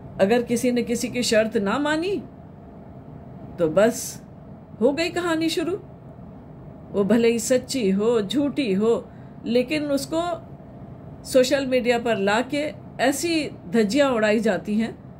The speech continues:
कि हंसी आती है लोगों की सोच पर,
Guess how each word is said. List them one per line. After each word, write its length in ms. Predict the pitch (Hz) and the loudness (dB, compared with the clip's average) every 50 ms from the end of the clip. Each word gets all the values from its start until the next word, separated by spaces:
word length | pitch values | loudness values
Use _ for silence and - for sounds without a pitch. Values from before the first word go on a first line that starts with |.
| - - - - - - - - - - - - - - - | -18 -20 -20 -20 -18 -16 -14 -14 -14 -14 -16 -16 -16 -10 2
कि 80 | 247 247 | 2 4
हंसी 340 | 254 240 226 220 - 285 254 | 6 6 4 4 4 4 4
आती 320 | 185 165 165 - 190 170 | 4 2 0 -2 -6 -6
है 140 | 127 - - - - - - - | -6 -8 -12 -16 -16 -16 -8 0
लोगों 340 | 214 220 226 226 247 262 254 | 4 4 4 4 4 0 0
की 140 | 254 262 254 | 0 -2 -4
सोच 380 | - - 262 247 240 226 - | -2 2 4 4 4 4 2
पर, 220 | - - 160 131 | -2 -6 -8 -8